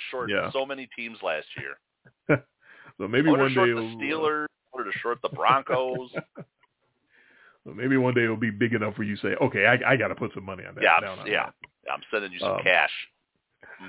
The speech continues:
Speaker 2: as far
Speaker 1: Venmo.
Speaker 2: as the A F C, as far as the A F C West, uh, it's Chiefs minus two hundred, no surprise.
Speaker 1: Okay.
Speaker 2: Followed by the Chargers at plus three hundred, followed by the Broncos as plus six fifty,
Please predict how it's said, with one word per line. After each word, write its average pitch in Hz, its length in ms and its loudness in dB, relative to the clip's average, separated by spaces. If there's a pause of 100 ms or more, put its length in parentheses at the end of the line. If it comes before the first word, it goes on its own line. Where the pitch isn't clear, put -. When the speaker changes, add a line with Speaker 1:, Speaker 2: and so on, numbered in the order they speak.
Speaker 2:
as 196 140 0
far 190 220 4
Speaker 1:
Venmo. 165 40 -4
Speaker 2:
as 143 60 -10
the 147 120 -2
A 156 60 0
F 127 80 -2
C, - 60 -20 (460)
as - 60 -18 (460)
far 160 160 -4
as 165 80 -8
the 139 140 -2
A 147 100 0
F 131 100 -4
C 131 120 -2
West, 113 340 -6 (100)
uh, 107 200 -6
it's 113 240 -14
Chiefs 165 240 -10
minus 143 320 -2
two 131 160 -2
hundred, 104 400 -10
no 104 100 -10
surprise. 101 540 -10 (100)
Speaker 1:
Okay. 120 160 0 (340)
Speaker 2:
Followed 123 220 6
by 127 140 6
the 120 100 -2
Chargers 123 460 2
at 107 140 -4
plus 123 200 0 (100)
three 127 220 2
hundred, 107 420 -4 (540)
followed 120 220 4
by 113 80 2
the 107 80 -2
Broncos 127 680 4
as 104 160 -14
plus 120 180 -2 (140)
six 107 260 -6
fifty, 101 520 -6